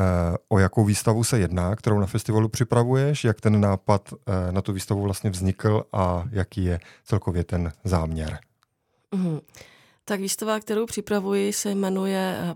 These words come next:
Speaker 2: Pozor na klobouk, mistr Kubín. A jak už tedy název napovídá, tak se trošičku jako, eh,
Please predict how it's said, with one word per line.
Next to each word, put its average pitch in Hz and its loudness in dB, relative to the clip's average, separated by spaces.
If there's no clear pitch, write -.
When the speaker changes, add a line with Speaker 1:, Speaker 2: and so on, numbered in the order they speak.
Speaker 2:
Pozor 180 -4
na 190 0
klobouk, 160 -2
mistr 170 -4
Kubín. 160 -4
A 170 2
jak 190 -6
už 180 -4
tedy 185 0
název 180 0
napovídá, 180 0
tak 185 -6
se 190 -2
trošičku 185 -6
jako, 180 -2
eh, 175 -2